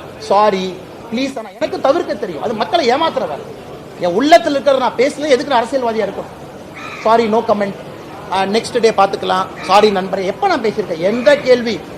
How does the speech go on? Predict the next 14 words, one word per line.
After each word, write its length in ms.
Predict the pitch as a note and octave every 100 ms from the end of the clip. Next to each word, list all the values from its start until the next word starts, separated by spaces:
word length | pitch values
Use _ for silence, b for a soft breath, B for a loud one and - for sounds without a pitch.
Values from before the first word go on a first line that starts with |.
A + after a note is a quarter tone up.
| -
எதை 300 | E3 A#3 D4
பற்றி 240 | D4 A3+
கேட்டாலும் 340 | A3+ B3+ C4+ C4+
பதில் 240 | A3+ B3+ A#3
சொல்றேனே. 300 | G3 F#3+ G3+ - - - - - - - -
அது 140 | - -
தப்பா 280 | B3+ F#4+
சரியா 240 | F#4 D4 C#4+
எனக்கு 180 | C4 -
தெரியாது, 260 | A3 A3
நான் 160 | F#3 D#3+
காலம்தான் 420 | F#3 C4 B3+ B3
முடிவு 220 | G3+ G#3+ -
பண்ணேன். 240 | D#3 -